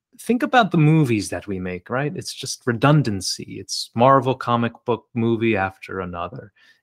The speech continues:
It's Black Panther, and then it's, you know, Rwa-, what is it? Um, Rwan-, Rwan-, what is the name of that land? Rwan-, not Rwanda.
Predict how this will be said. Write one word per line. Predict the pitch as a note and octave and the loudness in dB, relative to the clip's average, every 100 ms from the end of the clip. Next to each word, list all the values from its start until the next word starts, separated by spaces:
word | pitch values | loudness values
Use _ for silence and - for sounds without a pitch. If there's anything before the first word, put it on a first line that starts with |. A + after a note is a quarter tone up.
| - | -8
It's | G2 - - _ - | -6 -8 -10 _ -4
Black | A2 F#2 - | -2 -2 -2
Panther, | C3 C3 C3 C3+ B2 | 0 0 2 2 2
and | A2 | 2
then | G2 | -2
it's, | F#2+ - - - G2 | -4 -6 -10 -10 -10
you | |
know, | F#2 F2+ F2+ F2+ | -8 -8 -8 -8
Rwa-, | - G#2+ G2+ - | -6 0 2 0
what | E2 A2+ A2 | -4 -2 0
is | A2 | 0
it? | A2+ A#2 - | -2 -4 -6
Um, | - - - A#2 _ _ A2+ | -8 -8 -12 -14 _ _ -4
Rwan-, | G#2+ A2 - F#3 | 0 0 0 -8
Rwan-, | A#2+ G#2+ A2 A#2 - | -2 0 2 0 -4
what | C3+ C#3 | -4 -4
is | C3 | -2
the | C3+ | -2
name | C3 C3+ | -2 0
of | |
that | C3 B2 | 0 -2
land? | C3 B2+ A#2+ A2+ | -2 -4 -6 0
Rwan-, | A2+ A2 A2+ A2 | 2 4 2 2
not | A#2 G#2 | 0 0
Rwanda. | G2 F#2 F2+ F#2+ F#2+ | -2 -2 -4 -4 -4